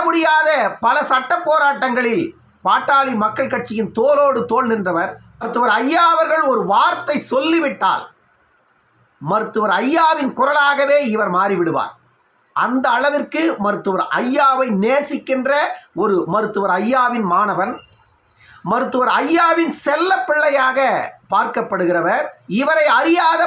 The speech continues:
பாட்டாளி மக்கள் கட்சியின் தொண்டர்கள் யாருமே இருக்க முடியாது. அதே போன்று இவர் பூர்வீகம் அரியலூர் தொகுதியாக இருந்தாலும் கூட, தமிழ்நாடு முழுவதும் இவரை அறியாதவர்கள் யாரும் இருக்க முடியாது. அந்த அளவிற்கு ஒரு புகழ்பெற்ற வழக்குரைஞர்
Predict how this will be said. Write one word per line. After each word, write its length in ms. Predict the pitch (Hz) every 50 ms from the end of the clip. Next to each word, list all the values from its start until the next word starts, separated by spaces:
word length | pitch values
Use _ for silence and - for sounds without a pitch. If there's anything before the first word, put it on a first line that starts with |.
| - 233
பாட்டாளி 460 | 226 254 294 285 302 302 311 302 302 262 262
மக்கள் 300 | 254 247 247 277 269 269
கட்சியின் 380 | 269 - - 254 247 277 262 -
தொண்டர்கள் 460 | - 233 240 262 262 285 262 277 262 208 170 143 147 165
யாருமே 360 | 175 214 254 269 277 269 277 277 254 208
இருக்க 240 | 220 240 240 - 240 208
முடியாது. 440 | 196 185 180 175 170 170 165 196 233 277 - - - - - 165
அதே 180 | 214 269 302 339 359 359
போன்று 260 | 349 320 320 320 330 320 311
இவர் 180 | 277 269 269 - -
பூர்வீகம் 560 | 247 311 349 - 339 330 320 294 302 285 220 147 117 - - - 175
அரியலூர் 460 | 220 320 320 339 339 330 320 302 - 277
தொகுதியாக 440 | 269 269 262 262 262 254 247 240 247 233 202 185
இருந்தாலும் 420 | 226 262 277 277 262 254 240 208 -
கூட, 140 | 233 240 262 247 214 160 113 - - _ - 196
தமிழ்நாடு 520 | 208 254 294 311 311 311 311 320 320 294 269 240 226
முழுவதும் 520 | 247 277 302 349 339 339 320 339 330 330 339 330 - _ - - 160
இவரை 220 | 190 208 202 196 170 175
அறியாதவர்கள் 680 | 202 254 285 285 277 269 269 262 247 240 233 247 220 185 180
யாரும் 320 | 180 233 262 262 240 226 202
இருக்க 200 | 202 202 - 190
முடியாது. 400 | 180 170 175 175 175 170 175 214 262 554 - - _ _ _ _ - - 156 202
அந்த 160 | 240 254 285 262
அளவிற்கு 400 | 269 294 285 294 285 294 - 302 285 262
ஒரு 100 | 247 220 196 - - 220
புகழ்பெற்ற 640 | 254 262 294 302 277 - 277 269 269 - - - 294 320 320 - - - - - 127 131
வழக்குரைஞர் 720 | 160 196 226 269 285 - - 226 233 226 208 226 240 233